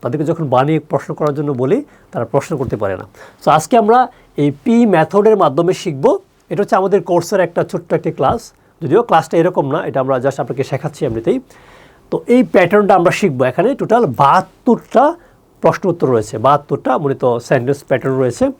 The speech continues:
যেখানে একটাই শুধুমাত্র ভোকাবুলারি ইউজ করা হয়েছে। তার মানে আমরা শিখব কম, but প্র্যাকটিস করব বেশি। আপনি just আজকের ক্লাসটা মনোযোগ সহকারে দেখেন, আপনি যে কোনো পরিবেশে এই প্রশ্নগুলো করতে পারবেন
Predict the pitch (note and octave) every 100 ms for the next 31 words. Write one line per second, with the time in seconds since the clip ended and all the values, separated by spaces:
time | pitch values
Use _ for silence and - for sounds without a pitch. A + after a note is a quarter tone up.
0 | - - - - - D#3+ F#3+ - A3+ -
1 | B3+ B3+ A#3 G#3+ A3+ D3+ C#3 E3 D3 C3+
2 | B2 - B2 G#2+ G#2 G2 A2+ _ _ _
3 | _ - B2+ F3+ C4 A#3+ D3 F3+ C4+ -
4 | _ _ - - G#3+ F#3 F3+ C4 C#4+ D4+
5 | _ _ _ _ - _ _ - F3+ D#3+
6 | B3+ D#4 G#3 C3+ - D3 - D3+ - B2+
7 | A2 G#2+ A#2+ - _ _ - C#3+ F3 G3+
8 | F#3+ E3+ - A3+ A#3 F#3 G#3+ G3+ G#3 -
9 | F#3+ F3+ F#3 D3+ D3 C4+ C#4+ - - C3
10 | D3 B2+ D#3+ G#3 F#3+ F#3+ F#3 - C#4 -
11 | _ E3 - C#3+ - E3 D3+ G3 E3 A3+
12 | G3+ D4